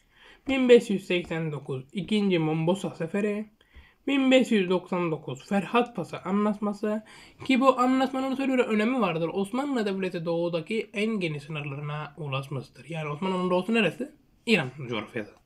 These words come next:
Osmanlı Devleti Safevi Devleti'ne karşı doğudaki en geniş sınırlarına ulaşmıştır. Bin beş yüz doksan Yeniçerilerin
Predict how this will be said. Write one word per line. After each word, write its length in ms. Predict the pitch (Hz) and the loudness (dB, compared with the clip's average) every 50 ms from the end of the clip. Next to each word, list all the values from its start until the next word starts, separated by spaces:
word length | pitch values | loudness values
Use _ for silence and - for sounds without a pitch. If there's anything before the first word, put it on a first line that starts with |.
| _ _ _ _ _ - - - - - | _ _ _ _ _ -20 -20 -20 -4 2
Osmanlı 480 | - 240 220 - - 240 214 180 151 147 | 2 4 4 2 2 0 0 0 0 -2
Devleti 440 | 165 180 196 190 190 - 196 196 | 0 0 0 0 0 0 -2 -2
Safevi 400 | 196 - 196 190 202 196 190 170 | -2 -4 -4 -2 0 0 2 2
Devleti'ne 440 | 151 151 151 147 151 147 151 139 135 | 0 -2 -4 -4 -6 -8 -8 -8 -6
karşı 440 | 139 160 151 143 - 175 170 165 156 | -6 -6 -6 -4 -4 -4 -2 -4 -4
doğudaki 520 | - 170 165 160 156 143 131 135 151 - - | -4 -2 -2 -2 -2 -4 -6 -8 -10 -10 -6
en 120 | - 196 180 | -4 -2 -2
geniş 260 | 165 143 131 131 135 | -2 -2 -4 -6 -6
sınırlarına 460 | 156 151 143 139 135 123 131 147 165 | -6 -8 -6 -6 -6 -4 -4 -4 -4
ulaşmıştır. 580 | 160 139 120 104 - 113 - - - - - - _ _ _ _ _ _ _ _ _ _ _ _ _ - - - - - - _ | -4 -4 -4 -8 -10 -12 -14 -16 -20 -20 -20 -20 _ _ _ _ _ _ _ _ _ _ _ _ _ -20 -20 -20 -20 -20 -2 _
Bin 220 | - 330 349 349 330 | 6 8 10 10 10
beş 200 | 359 330 - - | 10 8 6 4
yüz 140 | 214 185 190 | 2 2 2
doksan 380 | 196 196 - - 262 262 254 | 2 0 0 -2 -4 0 2
Yeniçerilerin 720 | 214 214 226 254 254 - 214 185 160 156 160 196 226 220 | 2 2 2 2 2 2 2 2 2 2 0 0 -2 -4